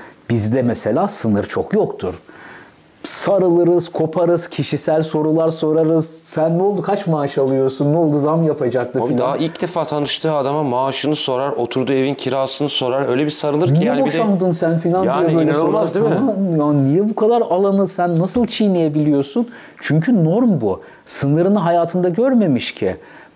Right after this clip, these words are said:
Speaker 1: Bizim çocukluğumuzda, gençliğimizde işte yabancı diziler çevirileri gelirdi. Ben oradan bakıyordum. George, e, seyrediyorsun adam, bir tane dizi seyrediyorsun. George da bizim özdeşim kurduğumuz genç karakter. O da bizim gibi.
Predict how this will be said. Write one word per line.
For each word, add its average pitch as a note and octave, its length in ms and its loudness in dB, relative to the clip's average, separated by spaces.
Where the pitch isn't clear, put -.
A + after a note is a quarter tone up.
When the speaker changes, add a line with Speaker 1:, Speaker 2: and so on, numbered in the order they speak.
Speaker 1:
Bizim D3+ 400 2
çocukluğumuzda, C#3+ 920 0
gençliğimizde C#3 760 0
işte B2 360 -2
yabancı C3 520 0
diziler C#3 460 0
çevirileri A2+ 580 0
gelirdi. A2 600 0
Ben C#3 100 0
oradan C#3+ 440 2
bakıyordum. B2 540 -2
George, E3+ 360 0
e, B2 520 0
seyrediyorsun B2 680 0
adam, B2+ 240 0
bir E3+ 120 2
tane B2+ 320 0
dizi D3+ 180 2
seyrediyorsun. A2+ 800 0
George C3+ 360 0
da B2+ 140 0
bizim C3 340 0
özdeşim B2+ 460 -2
kurduğumuz A#2 560 0
genç - 260 -2
karakter. G2+ 540 -4
O C3+ 140 -2
da A2+ 140 0
bizim G2 280 -4
gibi. A2+ 300 0